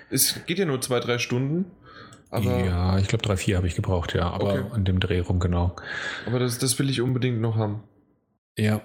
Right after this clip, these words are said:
Speaker 2: ähm, ich muss tatsächlich sagen, dass ich vom Ende ein bisschen enttäuscht war. Also ich hatte da irgendwie ein bisschen, ein bisschen mehr Wumms als Idee noch erwartet.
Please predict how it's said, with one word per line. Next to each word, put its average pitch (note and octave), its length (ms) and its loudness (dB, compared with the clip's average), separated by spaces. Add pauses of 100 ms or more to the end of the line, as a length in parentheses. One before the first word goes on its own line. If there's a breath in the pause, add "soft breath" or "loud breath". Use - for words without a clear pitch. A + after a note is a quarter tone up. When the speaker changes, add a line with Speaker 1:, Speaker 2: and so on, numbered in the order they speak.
Speaker 2:
ähm, B2+ 500 0
ich - 240 -4
muss C#3 240 2
tatsächlich C3 600 -2
sagen, A2+ 500 2
dass B2 160 2
ich A#2+ 80 2
vom C3 160 0
Ende C#3 220 2
ein F3+ 60 2
bisschen F3+ 240 0
enttäuscht E3 440 0
war. G3 240 2 (1400)
Also A#2 200 2
ich A#2 160 0
hatte B2 180 0
da B2 140 0
irgendwie A#2 240 2
ein A2+ 60 2
bisschen, A#2+ 640 2
ein - 40 0
bisschen G#2+ 600 2
mehr G#2 260 2
Wumms - 800 0 (100)
als - 280 0
Idee A2+ 340 2
noch C#3+ 220 2
erwartet. C#3 640 0